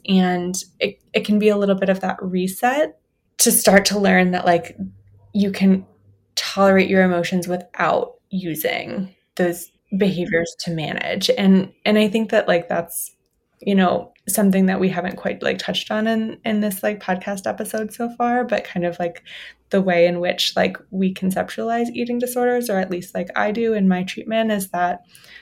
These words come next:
they're emotional disorders. And that, like, while they're centered around, like, behaviors and kind of, like, what people are doing with food, exercise, you know, how much they're eating or not eating, um,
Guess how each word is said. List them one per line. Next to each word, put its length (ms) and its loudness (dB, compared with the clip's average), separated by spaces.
they're 160 4
emotional 500 0
disorders. 840 -6
And 260 2
that, 200 4
like, 220 2
while 160 2
they're 160 2
centered 400 -4
around, 480 0
like, 220 0
behaviors 680 -4
and 320 2
kind 160 0
of, 80 -2
like, 160 -2
what 240 -2
people 260 -8
are 80 -2
doing 260 0
with 200 -4
food, 360 -4
exercise, 1040 -6
you 100 2
know, 220 2
how 160 0
much 220 0
they're 160 0
eating 280 2
or 100 0
not 300 2
eating, 500 -2
um, 500 -6